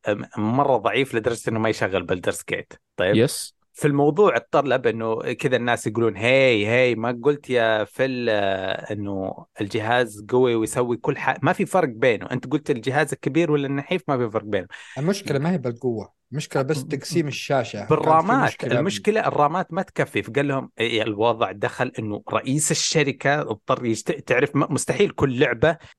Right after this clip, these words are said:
Speaker 1: إيه، تطلق على سوني يقابلون رئيس شركة سوني. لا، هذا صار. قابلوا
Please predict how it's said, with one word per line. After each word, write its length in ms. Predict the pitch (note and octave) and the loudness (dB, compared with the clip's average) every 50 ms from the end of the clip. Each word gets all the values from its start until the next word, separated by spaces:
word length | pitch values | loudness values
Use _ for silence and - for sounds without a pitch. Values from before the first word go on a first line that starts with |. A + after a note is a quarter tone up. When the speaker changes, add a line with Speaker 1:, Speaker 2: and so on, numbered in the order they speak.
| _ _ - | _ _ -2
Speaker 1:
إيه، 260 | G#2 G#2 A2 A2+ - _ - A2+ - - - _ | 0 0 0 -4 -6 _ -8 -8 -8 -10 -14 _
تطلق 440 | - B2+ C3 - - C3 A2+ - - | 0 0 0 2 0 -2 0 0 0
على 140 | F#2+ G2 G#2 | 2 2 2
سوني 520 | - - - C3 C3 C3 C3+ C#3 C#3 A#2+ G#2 | 0 2 2 2 4 4 2 0 0 0 0
يقابلون 420 | G2+ A2 A2+ G#2+ G#2+ A#2+ B2 A#2 | 0 0 -2 0 2 2 0 2
رئيس 380 | - A2+ - - A2+ G#2+ - - | 2 0 -2 -2 -6 -8 -4 -4
شركة 280 | A#2 - - - - - | -4 -4 -2 -4 -4 -2
سوني. 340 | - - F#2 F2+ G2 F#2+ - | 0 -2 -2 -2 -4 -6 -4
لا، 240 | G2+ F2+ - - B2 | -2 -2 0 0 -2
هذا 140 | G#2+ A2 | 0 -2
صار. 300 | - - - G#2+ F2+ E2 - - F#2+ | -4 0 -2 -2 -2 -2 -6 -6 -2
قابلوا 480 | A2+ A2 A#2 A#2 B2+ B2+ C3 C#3 D3 | 0 0 2 2 2 0 2 0 0